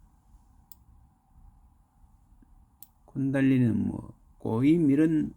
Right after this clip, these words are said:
의미로 쓰이기도 하고 뱀의 모양을 갖고 있기도 합니다.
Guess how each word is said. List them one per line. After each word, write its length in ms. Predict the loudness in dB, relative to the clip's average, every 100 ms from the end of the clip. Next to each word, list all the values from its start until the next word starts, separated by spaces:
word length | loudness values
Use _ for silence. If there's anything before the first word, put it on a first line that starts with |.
| -12
의미로 540 | -8 -6 -6 -6 -8
쓰이기도 580 | -12 -12 -10 -10 -10 -10
하고 540 | -8 -10 -8 -10 -10 -14 _ _ _ _ -20 -10
뱀의 320 | -2 2 4
모양을 640 | 4 2 0 -2 -4 -6 -8
갖고 300 | -14 -12 -12
있기도 220 | -10 -10
합니다. 340 | -12 -14 -16